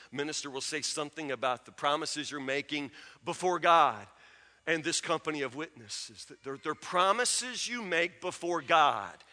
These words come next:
Do you understand that? And God is there, and God listens, and God holds you to it. God holds you to it, which means you may have forgotten what you promised her,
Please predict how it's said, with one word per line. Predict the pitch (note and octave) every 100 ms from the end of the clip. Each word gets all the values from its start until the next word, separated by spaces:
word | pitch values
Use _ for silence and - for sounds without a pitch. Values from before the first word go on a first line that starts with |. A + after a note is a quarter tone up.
| - - _
Do | -
you |
understand | E3 D3+ - G3+ A3 A#3+
that? | B3+ B3 G#3 - - -
And | F#3+ F#3+
God | G3 A3+
is | G#3+ F3
there, | D3 G3 G3+ A#3 C4 A#3+ -
and | G#3
God | F3 G3 F3+
listens, | D#3+ A#3+ - C#4 C#4 - - A3+
and | F#3 E3
God | G#3+ A#3 C4 C#4 A#3 -
holds | - B3 C4 A3+
you | A#3+ B3
to | - B3+ A3 C#3+
it. | - - - _ _ _ _ _ _ _ _ _ -
God | D#3+ A#3 B3
holds | G3+ C#4 G3
you | G#3
to | - C4+ D#3
it, | - _ - - -
which | A#3 -
means | A3+ C4 F#3+ A#3+
you | D4+
may | C4+
have | A#3+ G3+
forgotten | - G#3 F#3 B3+ C4+ A3+
what | G3+ A3 G#3
you | F#3+
promised | - C#4 C4+ F#3+ -
her, | - F#3